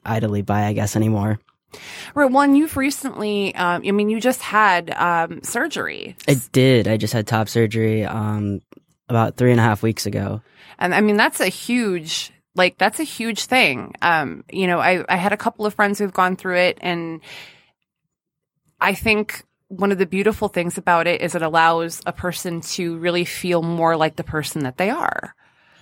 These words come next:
Speaker 2: and that who they've always been. Um, and I know it's not an easy surgery.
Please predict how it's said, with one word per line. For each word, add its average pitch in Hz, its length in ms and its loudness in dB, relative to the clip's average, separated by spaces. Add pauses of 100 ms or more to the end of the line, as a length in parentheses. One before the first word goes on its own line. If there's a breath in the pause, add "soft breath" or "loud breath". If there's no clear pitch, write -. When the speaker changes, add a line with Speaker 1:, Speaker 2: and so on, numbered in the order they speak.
(240 soft breath)
Speaker 2:
and 165 180 2
that - 120 0
who 196 160 -2
they've 180 180 2
always 160 380 2
been. 240 480 0 (460 loud breath)
Um, 156 560 2 (680)
and 185 160 4
I 190 60 6
know 208 140 6
it's 196 240 0
not 185 220 4
an 175 80 -2
easy 240 360 -2
surgery. 151 680 -6